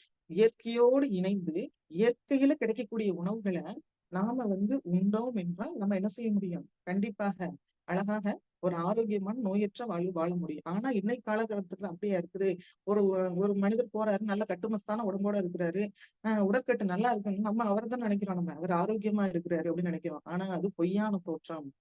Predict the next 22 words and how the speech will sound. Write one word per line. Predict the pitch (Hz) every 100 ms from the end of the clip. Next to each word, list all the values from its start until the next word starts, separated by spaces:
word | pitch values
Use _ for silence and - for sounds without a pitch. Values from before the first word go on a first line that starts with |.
| 156
உண்மையாவே | 185 196 202 190 202 175 _ _ _ _
அது | 175 180
வந்து, | 185 180 269 - _ _ _ 175
அ, | 175 170 165 156 156
உண்மையான | 156 220 240 233
தோற்றம் | 202 208 220 202
கிடையாது. | 165 165 151 151 160 151 - _ _
நம் | 185 190 208
உண்மையாவே | 254 285 294 262 247 330
ஒரு, | 202 202 190 185 175 190
உண்மையாவே | 226 240 226 220 262
ஒரு | 202 185 170 165
உடல் | 190 226
தோற்றம், | 208 208 - 190
நல்ல | 165 190 202
ஆரோக்கியமான | 180 233 226 220 220 233
தோற்றம் | 202 202 180
எப்படி | 175 214
இருக்குன்னா, | 175 170 - 214 330 _ _
ஒவ்வொரு | - 202 208 254 311 226
மனிதனுடைய | 175 196 240 233 214 247 170
உடலினுடைய | 196 269 262 220 185 180 202